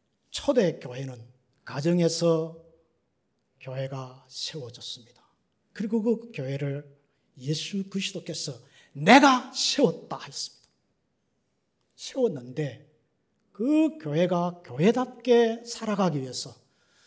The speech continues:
성도가 성도답고 교회가 교회답기 위해서는 주께서 주신 놀라운 축복이 있는데 권세를 줍니다.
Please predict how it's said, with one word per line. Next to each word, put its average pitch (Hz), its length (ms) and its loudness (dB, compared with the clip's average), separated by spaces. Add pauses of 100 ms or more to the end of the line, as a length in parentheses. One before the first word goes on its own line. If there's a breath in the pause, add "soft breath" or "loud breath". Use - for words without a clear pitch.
성도가 240 600 6
성도답고 190 880 2
교회가 160 460 0
교회답기 175 480 2
위해서는 127 440 -10 (640)
주께서 - 720 -6
주신 143 360 -6 (460)
놀라운 127 540 -2
축복이 226 400 -4
있는데 131 580 -6 (520)
권세를 220 640 0
줍니다. - 340 -18